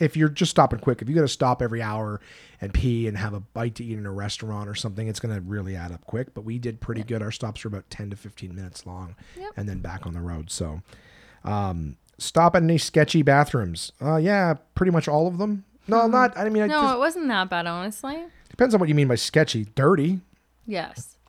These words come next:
Speaker 1: I mean, I'm also using male washrooms and you're using female washrooms.
Speaker 2: That's true.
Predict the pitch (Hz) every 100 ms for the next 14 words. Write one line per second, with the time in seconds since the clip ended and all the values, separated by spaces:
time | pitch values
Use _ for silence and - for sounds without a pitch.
0 | _ - - 170 170 185 214 175 165 143
1 | 131 107 110 120 127 131 131 117 110 -
2 | 110 101 104 107 107 98 95 90 - -
3 | 110 104 98 85 78 85 - 67 190 208
4 | - - 208 185 -